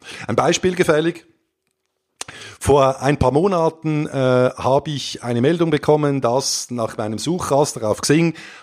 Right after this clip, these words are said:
ein Verkaufsleiter sich neu angemeldet hat, äh, der in einer Wunschkundenfirma arbeitet, die ich gewinnen will. Ich habe mir sein Profil angeguckt, habe gesehen, dass wir zwei Gemeinsamkeiten haben.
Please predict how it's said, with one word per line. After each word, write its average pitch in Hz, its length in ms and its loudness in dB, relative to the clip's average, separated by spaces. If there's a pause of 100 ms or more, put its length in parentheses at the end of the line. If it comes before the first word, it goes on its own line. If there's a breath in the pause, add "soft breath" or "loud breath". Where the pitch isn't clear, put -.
ein 117 180 -4
Verkaufsleiter 139 920 2
sich 120 280 -6
neu 117 260 4
angemeldet 131 580 0
hat, - 460 0 (100)
äh, 107 340 -4 (100)
der 113 580 4 (340)
in 110 340 0
einer 104 260 -2
Wunschkundenfirma 107 1800 0
arbeitet, 98 680 0
die 90 120 -6
ich 80 100 -8
gewinnen 80 380 -4
will. 65 240 -12 (600 loud breath)
Ich 117 280 -2
habe 127 500 4
mir 117 200 2
sein 117 180 0
Profil 196 320 2
angeguckt, 170 720 0
habe 113 260 -2
gesehen, 143 540 -2
dass 117 480 -2
wir 107 480 0 (300)
zwei 123 320 2
Gemeinsamkeiten 131 920 -2
haben. 120 340 -4